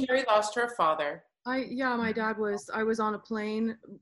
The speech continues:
Speaker 2: We had just gotten on to go really early in the morning to Santa Fe. I was gonna go sing Donna Elvira and Don Giovanni there.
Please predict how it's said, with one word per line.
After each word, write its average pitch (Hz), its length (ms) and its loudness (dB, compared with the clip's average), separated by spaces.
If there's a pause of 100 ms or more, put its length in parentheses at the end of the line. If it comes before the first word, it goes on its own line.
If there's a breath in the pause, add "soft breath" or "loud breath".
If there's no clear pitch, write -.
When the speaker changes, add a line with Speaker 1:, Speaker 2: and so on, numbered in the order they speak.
(200)
Speaker 2:
We 220 120 -4
had 208 100 -4
just 269 220 -4
gotten 208 300 -2
on 185 260 -4
to 185 60 -6
go 190 180 -2
really 202 300 0
early 196 240 -2
in 190 60 -6
the 185 60 -6
morning 180 280 -8
to - 100 -16
Santa 254 320 -2
Fe. 170 260 -4
I 180 40 -6
was 180 260 -6
gonna 180 200 -8
go 170 120 -4
sing 170 380 -8
Donna 175 280 -8
Elvira 165 420 -6
and 160 180 -8
Don 165 180 -8
Giovanni 175 340 -6
there. 165 280 -10